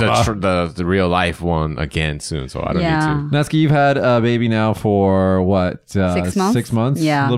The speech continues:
Speaker 3: bit over s-, six, about six months.
Speaker 2: Mm-hmm.
Speaker 3: Uh, are you feeling the itch to make another baby?
Speaker 2: Yeah, mm, yes, but
Speaker 3: Already? 'Cause I hear it's, like, ten months is, like, you don't want a new baby until, like, your baby's about ten months old,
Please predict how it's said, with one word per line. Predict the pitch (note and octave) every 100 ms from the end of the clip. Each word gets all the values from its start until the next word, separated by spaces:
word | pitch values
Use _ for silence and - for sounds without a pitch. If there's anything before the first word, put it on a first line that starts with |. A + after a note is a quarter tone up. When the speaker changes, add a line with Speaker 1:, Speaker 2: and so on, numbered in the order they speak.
| A#2
Speaker 3:
bit |
over | A2+ G#2
s-, | - G#2+ -
six, | C3 -
about | A2+ A2+
six | A#2 G#2+
months. | A2+ C3+ D#3+
Speaker 2:
Mm-hmm. | F3+ E3+
Speaker 3:
Uh, | B2+ B2 B2 B2 A#2+ A#2+ A#2 C#2+ G1+ G1+ B2 B2+
are | C3
you | C#3
feeling | - D3+ D3 C#3
the | C3 -
itch | C3+ - - - -
to | C3
make | C3 B2+
another | B2 A#2+
baby? | A#2+ B2 C#3+ D#3 - _ _ _ _ _ _ -
Speaker 2:
Yeah, | - E3 D#3+ D#3 D#3
mm, | D#3 D#3+ D#3 D#3+ D#3 -
yes, | E3 D3+ D3 - - - -
but | E3 C3 - _ E3
Speaker 3:
Already? | G#3+ G#3+ G#3+ A3+ C3
'Cause | D3+
I | D#3+
hear | - D4 F4
it's, | E4+
like, | D#3 -
ten | - D3 C#3 B2+
months | A2 F2 D#2+
is, | F#2+
like, | G2+ F#2+ - - - _
you | B2+
don't | B2+ F3+ F3
want | D#3+
a | C#3+
new | C#3 C#3
baby | C3+ B2+ B2+
until, | A#2 A#2 A2+ A2 G#2+
like, | G#2 F#2+ - G2
your | G2+ G2+
baby's | A2 A2 F#2+
about | G2 -
ten | A2 B2 B2+ B2+
months | B2 B2 A#2+
old, | C3 C3+ C#3+